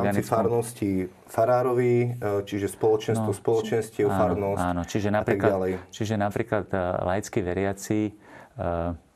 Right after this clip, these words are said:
Speaker 1: <laughs> ja som sa napríklad aj tak, e, pýtal, e, keď sme začínali túto reláciu,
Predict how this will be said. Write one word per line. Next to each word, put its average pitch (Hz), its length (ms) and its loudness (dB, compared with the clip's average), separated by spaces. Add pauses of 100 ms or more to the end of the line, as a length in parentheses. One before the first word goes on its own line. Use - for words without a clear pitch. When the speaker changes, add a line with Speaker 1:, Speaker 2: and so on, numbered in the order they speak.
Speaker 1:
<laughs> - 800 -6
ja 104 80 0
som 110 80 0
sa 101 160 0
napríklad 95 480 2
aj - 20 -6
tak, 90 180 0 (120)
e, 90 240 -2 (240)
pýtal, 95 480 0
e, 101 60 -6 (580)
keď - 160 -4
sme 92 80 0
začínali 87 400 0
túto 92 240 -2
reláciu, 87 560 0